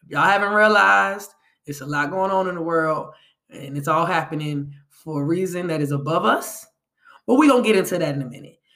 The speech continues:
But outside of that, guys, like I said, I've been trying to stay motivated and prayed up because it has definitely be, been a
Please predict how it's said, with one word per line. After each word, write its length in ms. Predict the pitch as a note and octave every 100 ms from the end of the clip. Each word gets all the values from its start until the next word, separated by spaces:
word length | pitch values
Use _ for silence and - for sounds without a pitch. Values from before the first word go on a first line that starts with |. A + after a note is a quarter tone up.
| _ -
But 160 | G#3+ G#3+
outside 440 | B3 C4 C4+ B3+
of 60 | A#3+
that, 220 | G#3+ G3+
guys, 400 | G3 F#3+ F#3+ F3+
like 160 | F#3+ F#3+
I 60 |
said, 240 | F#3 E3 E3
I've 200 | F3+ F#3+
been 140 | A3
trying 200 | G#3 F3+
to 60 | F3
stay 180 | F#3
motivated 600 | F3 D#3+ D#3 D#3 D#3 D3+
and 80 | D3
prayed 320 | D3 D#3 D3+
up 180 | D3 C#3
because 280 | C#3+ C#3+ C#3
it 100 | D3+
has 200 | D#3+ D#3 C#3+ -
definitely 500 | G3 A3+ A3 G3 E3+
be, 260 | D#3+ E3+ D#3+ E3+ -
been 180 | D#3+ E3
a 160 | D3+